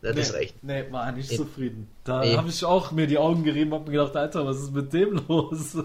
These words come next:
Speaker 2: <laughs>
Speaker 1: Ja, Wahnsinn, schau dir mal den Kader an von Tottenham. Das ist
Speaker 2: Ja.
Speaker 1: ja, aber ja, Conte ist Conte.
Speaker 2: Ja.
Speaker 1: Und wenn Conte was nicht in den Kram passt, wir wissen es auch noch, äh, bevor Inter in die Meistersaison gegangen ist, da war Conte kurz davor, alles hinzuschmeißen.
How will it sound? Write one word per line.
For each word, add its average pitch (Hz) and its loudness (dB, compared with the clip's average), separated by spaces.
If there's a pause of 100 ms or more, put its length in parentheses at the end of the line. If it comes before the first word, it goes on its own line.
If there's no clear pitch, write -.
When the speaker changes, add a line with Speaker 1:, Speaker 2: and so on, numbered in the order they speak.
Speaker 2:
<laughs> - -12
Speaker 1:
Ja, 117 4
Wahnsinn, 117 0
schau 117 4
dir 117 4
mal 120 0
den 117 0
Kader 117 4
an 110 0
von 110 -6
Tottenham. 110 0
Das 113 -2
ist 135 0
Speaker 2:
Ja. 127 8
Speaker 1:
ja, 127 8
aber 123 6
ja, 123 2 (220)
Conte 165 0 (300)
ist 143 -4
Conte. 135 0 (400)
Speaker 2:
Ja. 113 -4
Speaker 1:
Und 143 2
wenn 143 0
Conte 147 -2
was 147 4
nicht 151 -6
in 143 -4
den 127 -2
Kram 131 0
passt, 156 4
wir 131 -8
wissen 143 -2
es 135 0
auch 139 4
noch, 139 0
äh, 127 4
bevor 135 2
Inter 139 4
in 131 -2
die 131 -2
Meistersaison 131 0
gegangen 135 2
ist, 147 0
da 135 2
war 127 6
Conte 135 0
kurz 139 2
davor, 143 4
alles 139 6
hinzuschmeißen. 117 -6